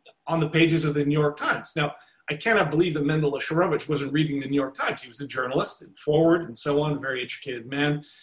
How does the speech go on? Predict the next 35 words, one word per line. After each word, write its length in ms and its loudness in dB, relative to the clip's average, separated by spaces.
uh, 140 -6
very 280 -2
literary. 640 2
Um, 420 0
he 120 4
must 340 4
have 120 0
seen 280 2
this 160 2
exchange, 600 -4
and 140 4
yet 120 0
he 100 -2
stayed 440 0
mum. 420 0
And 120 -4
I 80 0
think 280 0
it 100 4
was 200 0
because, 340 -2
frankly, 480 0
fear 460 0
of 100 -2
repercussions 760 -2
against 360 -8
his 140 -10
family. 480 -6
His 160 -2
mother 280 6
was 180 2
old. 420 4
His 160 2
brothers 440 4
were 320 2